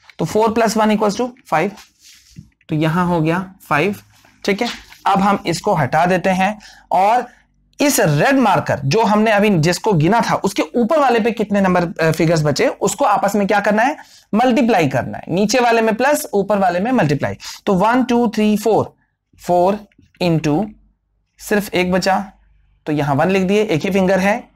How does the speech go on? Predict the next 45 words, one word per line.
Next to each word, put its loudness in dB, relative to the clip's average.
काउंट 2
करना 2
है -2
आपको, -6
ठीक -2
है? 0
तो 0
four 0
into 2
one 2
equals -2
to -2
four, 2
it -2
means 0
your 0
answer 0
is -6
fifty -6
four। -14
काफी 2
ईजी 4
है, 0
बशर्ते 2
आप 0
इसको -2
थोड़ा 0
सा 0
प्रैक्टिस 0
जैसे 0
जैसे -2
आप 0
करते 0
जाएंगे, 2
आपको 0
ईजी 2
फील 0
होगा। 2
अब -6
की 0
बार 2
हम 0
लोग 2
लेते 0
हैं -4